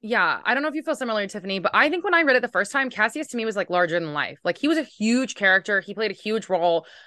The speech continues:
And I felt the same about Roque. And then, yeah, going back and reading it, you're like, "Cassius isn't actually that big." But I think because he's so fundamental in the very beginning, when they, when both of them kind of become who they are with, like, taking out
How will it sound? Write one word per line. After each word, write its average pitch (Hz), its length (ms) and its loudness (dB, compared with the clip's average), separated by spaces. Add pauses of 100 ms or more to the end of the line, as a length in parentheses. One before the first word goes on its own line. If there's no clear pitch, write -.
(160)
And 233 80 6
I 240 80 6
felt 233 160 4
the 240 80 4
same 285 100 0
about 254 240 2
Roque. 185 400 4
And 220 160 2
then, 208 200 0
yeah, 196 140 2
going 214 260 -2
back 214 160 0
and 196 100 -10
reading 196 200 -6
it, 180 60 -10
you're 185 120 -2
like, 180 180 0 (140)
"Cassius 185 320 -2
isn't 202 200 -4
actually 185 280 0
that 160 200 2
big." 208 280 2 (320)
But 262 80 6
I 277 80 4
think 269 200 -2
because 320 280 -2
he's 311 180 -4
so 214 220 2
fundamental 208 500 0
in 202 60 0
the 185 80 -4
very 170 180 2
beginning, 170 500 -6
when 190 180 -2
they, 175 420 2
when 180 340 -4
both 190 240 4
of 202 40 -4
them 202 140 2
kind - 160 -4
of 185 60 -4
become 185 240 -4
who 175 100 -6
they 170 120 2
are 151 320 2
with, 175 180 0
like, 156 160 -4
taking 170 320 -8
out 160 300 0